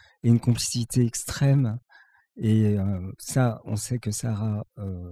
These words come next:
c'est un cœur pour ça, quoi. Mais il faut aussi ce courage, hein, et, euh, cet endroit de création et, euh,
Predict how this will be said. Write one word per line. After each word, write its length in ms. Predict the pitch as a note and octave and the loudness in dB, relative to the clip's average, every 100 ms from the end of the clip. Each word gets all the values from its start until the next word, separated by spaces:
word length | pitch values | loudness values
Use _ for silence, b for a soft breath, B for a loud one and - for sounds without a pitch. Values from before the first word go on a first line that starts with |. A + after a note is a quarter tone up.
| F#2 | -14
c'est 160 | G#2+ - | -10 -6
un 120 | G2+ | -6
cœur 300 | - B2 - - | 0 0 0 -4
pour 160 | A#2 | -8
ça, 380 | - - A#2 D#3+ | -6 -4 -2 -2
quoi. 240 | - B2+ A2 B B B B B | -4 -10 -10 B B B B B
Mais 140 | A2 B2+ | 6 6
il 80 | A2+ | 6
faut 140 | C#3 | 2
aussi 280 | B2+ - E3+ | 2 -2 -2
ce 140 | - | -2
courage, 540 | - C#3 C3 D#3 D3+ A#2 | -4 -4 -2 2 4 2
hein, 160 | A2+ - _ | -2 -8 _
et, 260 | A#2 A#2+ A#2 | 0 2 4
euh, 360 | A2+ G#2+ G#2+ | 4 2 2
cet 240 | A2 - C3 | -2 -4 -4
endroit 220 | A#2 C3+ | 0 0
de 40 | |
création 640 | - - C3+ A#2 - D3+ D#3+ B B B - | 0 0 0 0 0 0 0 B B B -2
et, 380 | A2 A2+ A2+ A2 | 4 6 6 6
euh, 180 | G#2+ | 4